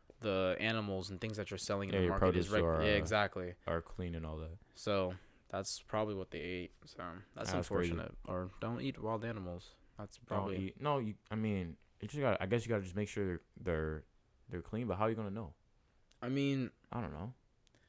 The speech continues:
Speaker 1: if, if it's like, if it's normal to be eating these things,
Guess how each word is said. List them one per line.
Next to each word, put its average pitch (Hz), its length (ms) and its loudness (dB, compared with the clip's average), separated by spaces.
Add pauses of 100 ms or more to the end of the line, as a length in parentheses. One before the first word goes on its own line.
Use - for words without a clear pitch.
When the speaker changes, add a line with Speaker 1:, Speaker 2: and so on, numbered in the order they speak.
(160)
Speaker 1:
if, 160 340 -2 (480)
if 127 140 -6
it's 170 200 2
like, 170 320 8 (640)
if 160 160 2
it's 208 160 8
normal 131 480 4
to 131 100 -4
be 110 180 -2
eating 113 460 2
these 110 240 -2
things, 123 560 -4